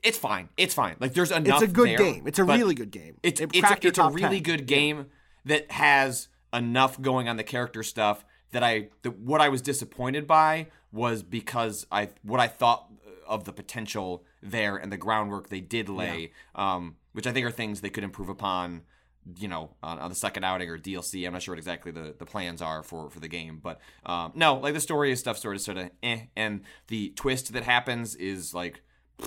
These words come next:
Speaker 1: it's not a twist if you can see it coming from, like,
Speaker 2: Yeah,
Speaker 1: <laughs> you know,
Speaker 2: yeah.
Speaker 1: a thousand yards away, um, but it's fine. Like, the world is cool, the character stuff is sort of whatever, um,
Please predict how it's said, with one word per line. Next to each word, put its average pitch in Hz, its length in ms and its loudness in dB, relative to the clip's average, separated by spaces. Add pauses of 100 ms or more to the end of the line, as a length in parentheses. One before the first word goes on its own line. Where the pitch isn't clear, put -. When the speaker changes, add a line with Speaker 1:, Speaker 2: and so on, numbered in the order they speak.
(140)
Speaker 1:
it's 120 140 -6
not 123 100 2
a 110 40 -6
twist 117 320 -6
if 98 80 -12
you 107 60 -8
can 95 120 -10
see 113 160 -6
it - 40 -8
coming 104 280 -6
from, 107 120 -10
like, 90 200 -4
Speaker 2:
Yeah, 85 220 -14
Speaker 1:
<laughs> 76 60 -14
you 123 60 -4
know, 127 120 -8
Speaker 2:
yeah. 120 60 -6
Speaker 1:
a 107 40 -6
thousand 104 340 0
yards 104 240 0
away, 110 320 0 (300)
um, 92 480 -2 (200)
but 220 80 4
it's - 120 2
fine. 101 420 0
Like, 113 200 -2 (180)
the 127 80 -2
world 135 640 0
is 117 280 -2
cool, 98 540 -6 (280)
the 117 80 -6
character 131 320 0
stuff 110 280 -2
is 98 80 -8
sort 98 220 -6
of 90 160 -4 (160)
whatever, 95 560 -4 (220)
um, 87 460 -2